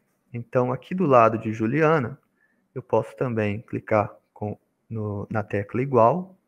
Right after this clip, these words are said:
pra inserir uma função. Eu vou digitar PROC v. Eu posso clicar o tab, ou clicar em duas vezes aqui na,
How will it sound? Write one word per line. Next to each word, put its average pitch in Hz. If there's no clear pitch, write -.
pra 117
inserir 107
uma 104
função. 143
Eu 151
vou 151
digitar 151
PROC 139
v. 113
Eu 127
posso -
clicar 120
o 147
tab, 123
ou 139
clicar 117
em 101
duas 113
vezes 104
aqui -
na, 104